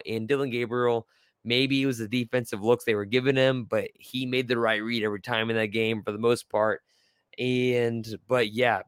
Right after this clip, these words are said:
man, Marcus Major had a lot of holes to run through, but he was physical and getting after guys. Uh, Eric Gray ran over a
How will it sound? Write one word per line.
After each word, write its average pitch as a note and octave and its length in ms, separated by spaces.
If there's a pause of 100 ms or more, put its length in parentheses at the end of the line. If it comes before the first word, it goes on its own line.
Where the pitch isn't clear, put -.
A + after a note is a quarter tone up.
(120)
man, A#2+ 240
Marcus C3 360
Major B2+ 380
had C3 160
a B2+ 40
lot C#3 200
of C3 80
holes B2+ 180
to A#2 60
run B2+ 180
through, C#3 160
but A2 140
he D3 200
was A2 320
physical C#3+ 640
and G#2+ 320
getting A#2 280
after B2 320
guys. B2+ 540 (440)
Uh, A2 280 (100)
Eric F3 280
Gray B2 460 (160)
ran A2+ 220
over B2+ 360
a G#2 60